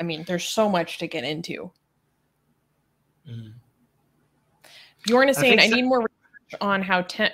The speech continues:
Speaker 1: tampering with the reward system in the brain actually has negative long-term effects." Wait,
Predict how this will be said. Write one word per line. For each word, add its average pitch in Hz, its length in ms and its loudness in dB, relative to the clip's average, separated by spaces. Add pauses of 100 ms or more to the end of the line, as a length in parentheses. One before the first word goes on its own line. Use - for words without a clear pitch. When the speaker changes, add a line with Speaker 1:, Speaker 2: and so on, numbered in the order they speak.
Speaker 1:
tampering 214 520 -2
with 185 120 -6
the 190 60 -4
reward 185 420 -4
system 175 320 -8
in 175 80 -4
the 170 60 -4
brain 175 360 -4
actually 180 400 -4
has 170 360 -6 (560)
negative 175 420 -2
long-term 170 500 -4
effects." - 520 -4 (2000)
Wait, 226 260 4